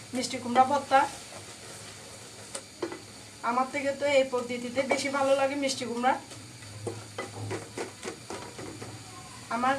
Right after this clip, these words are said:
রে-, রেসিপিটা যদি শুরু করে থাকেন, প্লিজ একটা লাইক দিয়ে কন্টিনিউ করবেন। প্রধান উপাদান সেটা হচ্ছে এক চামচ চিনি। মিষ্টি কুমড়াতে যদি এক চামচ চিনি দেন, এটা স্বাদটা দ্বিগুণ বেড়ে যায়।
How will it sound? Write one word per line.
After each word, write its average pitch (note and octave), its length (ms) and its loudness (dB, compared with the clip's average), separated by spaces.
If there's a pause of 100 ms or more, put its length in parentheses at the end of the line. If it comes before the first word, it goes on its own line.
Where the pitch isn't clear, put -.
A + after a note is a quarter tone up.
রে-, B3+ 180 0 (260)
রেসিপিটা C4+ 480 0 (100)
যদি C#4 240 -2
শুরু C#4 240 2
করে B3+ 240 4
থাকেন, C#4 220 2 (100)
প্লিজ C4+ 180 -2 (120)
একটা C#4 140 -2 (100)
লাইক B3 160 8 (100)
দিয়ে C#4 140 0 (100)
কন্টিনিউ C4+ 400 4 (100)
করবেন। C4+ 300 4 (2500)
প্রধান A#3+ 280 12 (100)
উপাদান C4 280 6 (100)
সেটা C4+ 260 6
হচ্ছে C4 220 6 (280)
এক - 60 6 (100)
চামচ B3 300 8 (160)
চিনি। C4 280 8 (920)
মিষ্টি A#3+ 300 4
কুমড়াতে C4 320 8 (100)
যদি C#4 200 6
এক C4 120 0
চামচ B3 320 6
চিনি B3+ 260 4
দেন, C#4+ 120 10 (100)
এটা C4+ 160 8 (120)
স্বাদটা C#4 300 6 (100)
দ্বিগুণ C4 260 6 (100)
বেড়ে B3 260 10
যায়। C#4 160 12